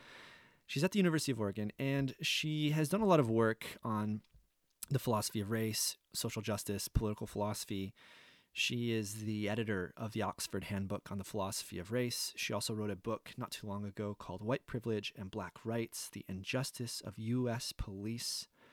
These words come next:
Racial Profiling, and Homicide. So she's someone who, we gotta get, we gotta get this right. She's someone who believes that the United States has ongoing racial injustices, that it is not an equal society for all people.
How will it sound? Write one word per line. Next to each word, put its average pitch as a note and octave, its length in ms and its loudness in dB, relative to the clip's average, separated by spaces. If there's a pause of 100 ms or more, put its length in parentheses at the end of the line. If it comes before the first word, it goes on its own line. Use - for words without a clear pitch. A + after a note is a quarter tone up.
(220)
Racial C3+ 480 0
Profiling, G2+ 640 -2
and G2 80 -6
Homicide. - 720 -8 (960)
So - 160 4
she's F#3 180 6
someone B3 220 2
who, C#3 340 8 (720)
we C#3+ 140 2
gotta C3+ 240 6
get, C3 240 2
we C#3 80 4
gotta D3 160 6
get C3+ 160 2
this A#2 220 2 (360)
right. A2+ 540 0
She's - 240 0
someone E3+ 240 2
who C3 160 0
believes A2+ 640 2
that A2 120 -4
the A2+ 100 -2
United G#2+ 300 2
States F#2 400 -4
has - 280 -4
ongoing A2+ 920 0 (260)
racial A2+ 380 0
injustices, - 920 -4 (640)
that A#2+ 440 0
it C3+ 120 -2
is B2 140 2
not C#3+ 360 4
an A2 120 -4
equal A2+ 360 -6
society G#2+ 600 -4
for - 180 -8
all G2 220 -4
people. G2 420 -10